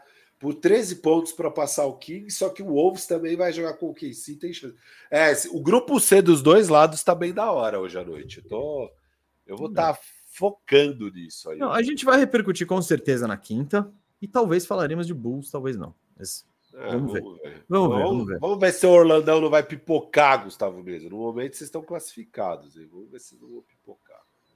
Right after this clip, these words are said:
Speaker 2: O Orlando? Calma, não, o Orlando não tem nada a ver com isso.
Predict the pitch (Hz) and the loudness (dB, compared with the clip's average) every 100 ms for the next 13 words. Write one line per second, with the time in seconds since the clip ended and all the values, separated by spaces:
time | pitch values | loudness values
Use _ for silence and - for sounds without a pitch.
0 | _ _ _ _ _ - 101 101 101 120 | _ _ _ _ _ -10 -4 -2 0 0
1 | 143 101 90 _ 165 - 226 262 143 220 | -2 -4 -8 _ -12 -4 -2 0 0 0
2 | 151 143 180 202 262 269 262 269 247 226 | 0 0 0 2 0 2 2 2 2 2
3 | 220 214 247 - | 0 2 0 -4